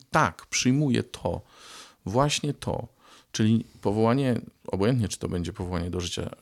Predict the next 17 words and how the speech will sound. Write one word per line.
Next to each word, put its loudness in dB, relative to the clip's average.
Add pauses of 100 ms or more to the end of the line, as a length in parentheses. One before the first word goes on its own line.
(280)
mm, -4
dziewiczego, -2
czy -8
to -8
będzie -6
powołanie -6 (460)
do -2
życia -2
w -4
rodzinie, 0
zawsze 0
jest -6
pewnym 2
poddaniem -2
się -2
i -6
przyjęciem -2